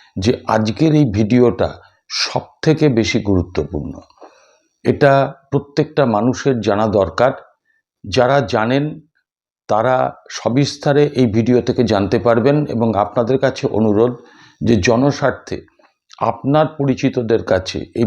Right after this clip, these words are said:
ভিডিওটা একটু বেশি করে শেয়ার করবেন, কারণ এ এক বিরাট প্রতারণা। আমি সেই প্রতারণাটার কথায় নিশ্চয়ই আসব।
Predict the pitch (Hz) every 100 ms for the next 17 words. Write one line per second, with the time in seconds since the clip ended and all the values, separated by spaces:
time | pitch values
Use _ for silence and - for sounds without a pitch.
0 | 87 107 117 135 135 139 - - 117 110
1 | 143 131 135 123 98 117 104 107 107 92
2 | 101 117 - - - _ - 110 139 135
3 | - 127 131 127 104 90 - - 143 143
4 | 139 - - 127 120 98 80 - - _
5 | _ _ _ - 107 123 - 131 131 123
6 | 127 120 127 123 120 131 123 120 - 110
7 | 117 113 107 95 - 131 120 98 90 98
8 | 156